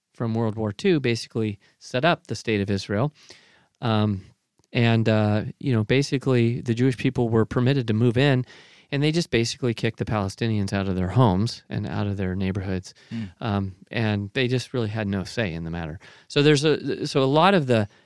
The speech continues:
Speaker 1: tensions that we see there d-, go back to that, that, that fundamental choice that was made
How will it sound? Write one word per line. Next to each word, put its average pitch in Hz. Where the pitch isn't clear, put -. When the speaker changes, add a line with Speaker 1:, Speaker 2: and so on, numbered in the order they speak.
Speaker 1:
tensions 113
that 117
we 120
see 143
there 107
d-, -
go 135
back 139
to 127
that, 117
that, 131
that 143
fundamental 127
choice -
that -
was 110
made 101